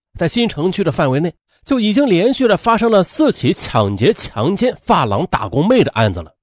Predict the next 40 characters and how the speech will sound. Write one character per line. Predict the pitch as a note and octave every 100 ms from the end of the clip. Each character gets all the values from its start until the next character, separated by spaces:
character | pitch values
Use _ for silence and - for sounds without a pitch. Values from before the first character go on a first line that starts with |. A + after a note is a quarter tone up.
| _ _ _ _ -
根 | G3
据 | G3 F#3+
受 | F#3+
害 | F3
人 | D#3 E3+
提 | -
供 | E3 F3
的 | D3+
情 | C#3+
况 | D#3 D#3
吧， | C#3+ _ _ - -
这 | B3+
几 | G#3+ B3+
起 | G3 -
案 | G#3 F3
子 | E3
显 | - D#3 C3
然 | D#3+
是 | G3+ G3
同 | - C3 A3+
一 |
名 | E3+ E3
歹 | D3
徒 | A#2+ C#3
所 | C#3
为 | G2 A2
的。 | F3+ _ _ _ _ _ _ _ _ _
此 | - F#3+
人 | A#3 C4 _ _
身 | - G#3 G#3
高 | G3
在 | G3 E3+ E3
一 | - A3+
点 | F3 -
八 | F3
米 | D#3+ F3
左 | B2+ C3+
右， | G#3 _ _ _ _ _ -
口 | F3 F#3
音 | B3+